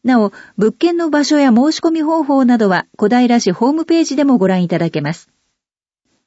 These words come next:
お申し込みは、二月十八日木曜日までの午前九時から午後五時までに、申し込み書類をお問い合わせ先へお願いいたします。送付は不可です。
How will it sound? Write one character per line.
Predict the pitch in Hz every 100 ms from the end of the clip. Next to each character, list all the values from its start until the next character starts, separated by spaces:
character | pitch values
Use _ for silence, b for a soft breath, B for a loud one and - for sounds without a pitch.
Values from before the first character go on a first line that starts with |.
| _ _
お | -
申 | 277 311
し | -
込 | 285
み | 269
は、 | 254 254 B B -
二 | 214
月 | 311 320
十 | 285 294
八 | 277 269
日 | 269 254 254
木 | 240 247
曜 | 330 349
日 | 302 262
ま | 262
で | 254
の | 190 160 -
午 | 196 311
前 | 330 294 233
九 | 254
時 | 233
か | 240 180
ら | 160
午 | 214
後 | 254 190
五 | 220
時 | 226
ま | 185
で | 170
に、 | 156 151 b b b b
申 | 214 294
し | -
込 | 285
み | 269
書 | 285 269
類 | 233 185
を | 170 -
お | 175
問 | 208 285
い | 277
合 |
わ | 269
せ | 262
先 | 262 254 269
へ |
お | 254
願 | 196 175
い | 165
い |
た | 156
し | -
ま | 139
す。 | - - b b b b _
送 | - 285 294
付 | 302
は | 320
不 | 311
可 | - 170
で | 180
す。 | -